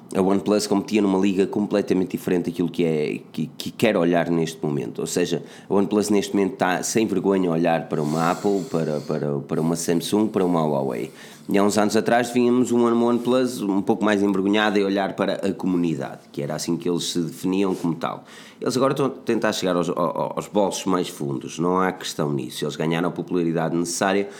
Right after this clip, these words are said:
eles trouxeram os smartphones para o mercado de forma oficial e em lojas, eh, físicas, e isto significaria, obviamente, uma coisa. Nós todos batemos palmas e festejamos, mas significaria que a, que a marca tinha de mudar a mentalidade dos seus equipamentos.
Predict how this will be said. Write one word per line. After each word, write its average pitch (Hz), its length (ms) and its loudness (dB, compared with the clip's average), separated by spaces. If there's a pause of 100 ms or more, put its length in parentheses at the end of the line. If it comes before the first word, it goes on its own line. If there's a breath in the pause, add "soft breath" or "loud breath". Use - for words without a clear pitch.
(220 loud breath)
eles 90 160 0
trouxeram 90 460 0
os 87 80 -2
smartphones 82 500 -2
para 87 180 -2
o 82 40 2
mercado 82 400 -2
de - 40 -16
forma 85 240 0
oficial 82 480 -2
e 78 40 -2
em 78 60 0
lojas, 78 540 -2
eh, 76 220 -2
físicas, 107 540 -2 (280 loud breath)
e 123 160 2
isto 123 140 0
significaria, 113 880 0
obviamente, 107 400 2
uma 147 120 0
coisa. 78 280 2
Nós 73 220 -2
todos 90 220 0
batemos 87 340 -2
palmas 101 400 0
e 87 60 -2
festejamos, 98 500 -2
mas 107 200 0
significaria 104 640 0
que 87 180 -2
a, 80 120 0
que 85 140 -4
a 82 40 0
marca 92 300 0
tinha 98 240 0
de 82 60 -4
mudar 90 340 2
a - 20 2
mentalidade 82 1000 2
dos 80 280 -6
seus 80 200 -4
equipamentos. 78 520 -4